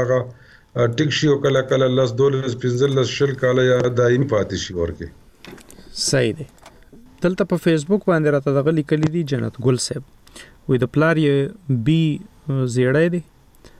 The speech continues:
Speaker 2: وی ګولۍ شپږ میاشتې وخوړلې، تر اوسه پورې فرق نه دی کړی. څه وجه کیدای شي؟
Speaker 1: آه، همدغه اوس ما ویلي چې په بی کې دا، آه، مسله شته موږ سره.
Speaker 2: او دا کله کله زړ-، زړه شي دا ناروغي په بدن کې او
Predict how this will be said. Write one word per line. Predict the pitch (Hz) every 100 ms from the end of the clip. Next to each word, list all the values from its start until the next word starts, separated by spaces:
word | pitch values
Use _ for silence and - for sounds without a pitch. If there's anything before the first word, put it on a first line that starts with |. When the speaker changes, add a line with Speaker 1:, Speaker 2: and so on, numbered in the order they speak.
| - - -
Speaker 2:
وی | 143 123
ګولۍ | 131 135 156
شپږ | 151 - 165
میاشتې | 160 147 -
وخوړلې، | 170 - 165 156 143
تر | 143
اوسه | 135 139
پورې | 135 135 123
فرق | 135 127 123
نه | 120
دی | 131
کړی. | - - 117 -
څه |
وجه | 156 131 139
کیدای | 147 151 143
شي؟ | - - - -
Speaker 1:
آه، | 120 120
همدغه | 139 147 156
اوس | 175 -
ما | 147
ویلي | 147 143
چې | 160 135 120
په | 135
بی | 131 170
کې | 139
دا، | 143 139 147
آه، | 143 - 127 123 120
مسله | 120 113 120 120
شته | 117 - 104
موږ | 95
سره. | 85 - 80 78 -
Speaker 2:
او | 143 127 120
دا | 151
کله | 151 156
کله | 151 160
زړ-، | 139 143 156 147 123
زړه | 139 160
شي | 175 175
دا | 160
ناروغي | 156 151 147 143
په | 143
بدن | 135 135 143
کې | 139 143
او | 135